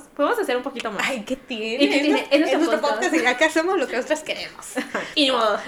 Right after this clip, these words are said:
Speaker 2: Y ni modo. Ok, viene mi historia de, de esta señora.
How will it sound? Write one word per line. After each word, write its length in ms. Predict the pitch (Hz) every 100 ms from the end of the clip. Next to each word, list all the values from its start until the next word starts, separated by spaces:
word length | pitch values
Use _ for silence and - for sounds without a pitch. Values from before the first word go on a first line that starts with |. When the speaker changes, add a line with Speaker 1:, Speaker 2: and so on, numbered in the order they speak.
| 240
Speaker 2:
Y 120 | 262 254
ni 80 |
modo. 420 | 233 214 185 - - -
Ok, 140 | 277 - 170 - 226
viene 240 | 247 269
mi 100 | 311
historia 380 | 294 - 233 240
de, 400 | 240 196 175 190 - _ _ _
de 280 | 214 208 202
esta 220 | 208 240
señora. 480 | 240 214 190 160